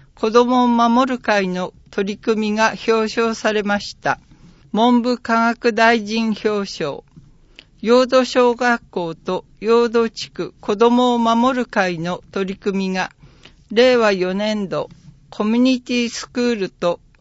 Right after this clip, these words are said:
地域学校共同活動の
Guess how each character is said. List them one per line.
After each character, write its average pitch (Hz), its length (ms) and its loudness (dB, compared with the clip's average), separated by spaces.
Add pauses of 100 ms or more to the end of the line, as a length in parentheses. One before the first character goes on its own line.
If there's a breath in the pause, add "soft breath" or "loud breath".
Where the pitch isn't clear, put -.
(420)
地 254 260 -2
域 190 280 -10
学 196 320 0
校 226 280 2
共 233 380 2
同 226 240 0
活 226 360 -6
動 175 240 -4
の 160 240 -8